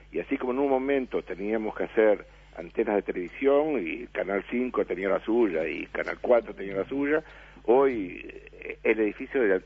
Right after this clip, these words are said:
de, de Antel creo que de una forma u otra simbolizaba esa apertura, eh, al mundo, el hecho de que Uruguay, aunque estuviera en el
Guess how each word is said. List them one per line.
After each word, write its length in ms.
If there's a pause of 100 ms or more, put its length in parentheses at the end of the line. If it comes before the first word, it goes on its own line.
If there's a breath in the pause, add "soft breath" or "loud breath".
(160)
de, 400 (200)
de 340
Antel 500 (400 loud breath)
creo 220
que 80
de 180
una 120
forma 260
u 40
otra 280
simbolizaba 680
esa 260
apertura, 720 (380 loud breath)
eh, 200 (460)
al 120
mundo, 600
el 200
hecho 220
de 80
que 100
Uruguay, 460 (380)
aunque 240
estuviera 640
en 120
el 120